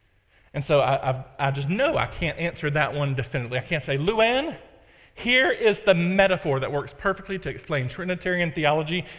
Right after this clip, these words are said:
in an orthodox and non-heretical manner." But I've been pondering something else today, well, really for weeks now. Uh, I've been pondering the story of God and the story of us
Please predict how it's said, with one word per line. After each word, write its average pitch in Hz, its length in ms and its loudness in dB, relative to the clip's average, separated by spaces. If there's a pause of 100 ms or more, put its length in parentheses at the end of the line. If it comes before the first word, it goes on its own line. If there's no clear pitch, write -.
(100)
in 147 140 0
an 139 100 -4
orthodox 196 520 2
and 123 80 -2
non-heretical 143 560 0
manner." 123 440 -4 (1600)
But 196 80 2
I've 190 80 4
been 180 140 2
pondering 240 500 -2
something 147 300 -4
else 131 200 0
today, 110 380 -10 (1000)
well, 117 140 -8 (380)
really 220 160 -10
for - 80 -12
weeks 139 320 -8
now. 107 320 -6 (520)
Uh, 127 180 -6 (420)
I've 143 100 -6
been 147 120 0
pondering 139 800 -4 (180)
the 139 80 -6
story 196 340 0
of 196 100 -4
God 131 360 0 (1000)
and 139 180 0
the 127 60 -4
story 139 300 0
of 131 80 2
us - 400 -2